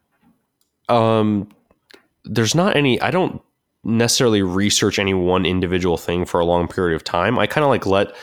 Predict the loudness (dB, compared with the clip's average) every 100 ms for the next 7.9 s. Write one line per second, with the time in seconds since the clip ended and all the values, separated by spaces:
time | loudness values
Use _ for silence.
0 | -14 -6 -2 2 4 4 2 0 -2 2
1 | 2 0 -2 0 0 2 0 -2 -2 -2
2 | 0 0 -2 0 0 0 0 -2 -2 -2
3 | -2 -4 -4 -2 -2 -2 -2 -2 -4 -4
4 | -4 -4 -2 -2 0 0 -2 0 0 -2
5 | -2 0 2 2 0 -2 0 0 -2 -2
6 | -2 0 0 -2 -2 -2 -2 0 2 2
7 | 2 2 2 0 0 0 0 -2 -4